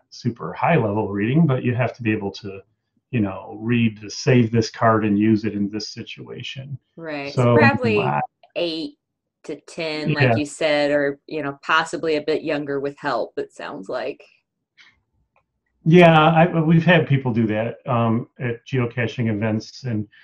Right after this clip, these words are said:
Speaker 1: game nights that have gone to, like, a kid will sit with their parent and they play as a team, and that, that definitely, you know, has worked.
Speaker 2: Okay, that's good to know. So you, you mentioned the board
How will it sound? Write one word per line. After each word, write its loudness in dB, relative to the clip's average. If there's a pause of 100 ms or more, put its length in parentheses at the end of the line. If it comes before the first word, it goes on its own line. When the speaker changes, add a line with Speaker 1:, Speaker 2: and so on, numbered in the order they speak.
(260)
Speaker 1:
game 4
nights 0
that -4
have -6
gone -2
to, -2
like, -6
a -6 (640)
kid 0
will -2
sit 0
with -4
their -2
parent 0
and -2
they 0
play -2
as -2
a -10
team, 0
and -4
that, -6 (420)
that -4
definitely, -4 (340)
you -2
know, -4
has -10
worked. -4 (2250)
Speaker 2:
Okay, -14
that's -14
good -8
to -18
know. -14 (680)
So -4
you, -2
you -6
mentioned -2
the -2
board -2